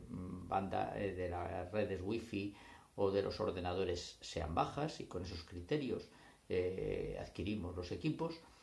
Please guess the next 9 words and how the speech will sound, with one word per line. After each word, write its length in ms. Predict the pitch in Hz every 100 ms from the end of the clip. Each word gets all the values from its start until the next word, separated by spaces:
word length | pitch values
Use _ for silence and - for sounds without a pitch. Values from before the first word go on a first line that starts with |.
| - - - -
Por 100 | -
otro 240 | 147 175 156
lado, 140 | 156
el 60 | 147
medio 240 | 135 120
ambiente. 460 | 101 113 87 - - - - - - - -
Pues, 360 | 98 98 - -
eh, 680 | 104 92 90 90 - 80 73 - 87
reutilizamos 1300 | - 107 113 107 98 98 - 143 151 101 117 - -